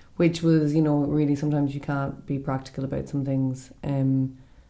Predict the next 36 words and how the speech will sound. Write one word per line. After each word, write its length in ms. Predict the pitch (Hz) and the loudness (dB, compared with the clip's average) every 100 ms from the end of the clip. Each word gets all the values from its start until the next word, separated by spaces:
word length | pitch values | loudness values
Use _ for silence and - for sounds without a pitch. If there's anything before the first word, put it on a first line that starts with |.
| - - - - - - - - - - - | -20 -20 -20 -20 -20 -20 -20 -20 -20 -20 -4
and 140 | 185 180 | 2 6
then 540 | 180 180 170 165 165 | 6 6 4 4 2
I 120 | - 165 | -2 -2
started, 420 | 170 160 147 156 | 2 2 2 0
I 80 | 156 | 2
wrote 240 | 156 165 | 4 4
a 60 | 160 | 2
story, 360 | 160 165 151 | 0 2 2
and 140 | 151 170 | 4 4
it 40 | |
was 180 | 175 175 | 4 0
strange 440 | - 240 247 226 | 0 4 4 4
because 200 | 202 196 | 2 -2
I 40 | 190 | -2
was 140 | 175 | 0
living 320 | 185 208 208 | 0 0 0
at 80 | 175 | 0
home 380 | 156 185 170 147 | 0 0 0 0
where 180 | 156 156 | 0 -2
it 80 | 151 | -2
had 80 | |
happened, 440 | 143 151 165 147 139 | -2 -2 -4 -6 -6
where 120 | 143 | -6
the 100 | 139 | -4
assault 240 | 139 147 139 | -4 -6 -6
had 80 | |
happened 460 | 143 143 - 135 - - | -8 -8 -6 -8 -8 -10
at 120 | 151 | -10
the 60 | - | -6
time, 340 | 151 139 135 | -2 -2 -2
and 80 | 147 | 0
I 60 | 143 | 2
wrote 240 | 143 143 | 2 0
this 180 | 143 117 | -6 -8
story, 460 | - 143 135 131 120 - - - - - - - - - - - | -4 -2 0 -2 -6 -16 -20 -20 -20 -20 -20 -20 -20 -20 -20 -4
um, 440 | 151 143 139 135 | -2 0 -2 -4